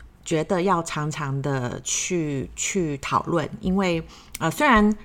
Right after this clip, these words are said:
大家都知道每一个人都有想法，哈，可是真的要去了解想法，而且是从脑神经科学的角度去了解的时候，好像跟大家的认知就有点落差。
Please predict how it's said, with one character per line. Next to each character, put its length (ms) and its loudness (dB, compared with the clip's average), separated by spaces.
大 140 6
家 140 6
都 120 6
知 200 0
道 200 6
每 200 0
一 20 0
个 100 0
人 140 2
都 80 0
有 80 2
想 380 -4
法， 420 -4
哈， 180 -10
可 120 -2
是 160 -2
真 320 -4
的 280 0
要 320 6
去 580 0
了 260 2
解 260 -2
想 380 -4
法， 340 -2
而 80 -4
且 240 -2
是 300 -2
从 500 -6
脑 200 -2
神 160 -4
经 160 2
科 240 0
学 160 0
的 80 -4
角 220 -6
度 120 -6
去 180 -4
了 300 -4
解 200 -2
的 100 -4
时 280 -6
候， 360 -6
好 160 -10
像 240 2
跟 200 2
大 160 2
家 260 -4
的 160 -6
认 240 0
知 220 -8
就 160 -4
有 120 -2
点 220 -6
落 220 -4
差。 420 -6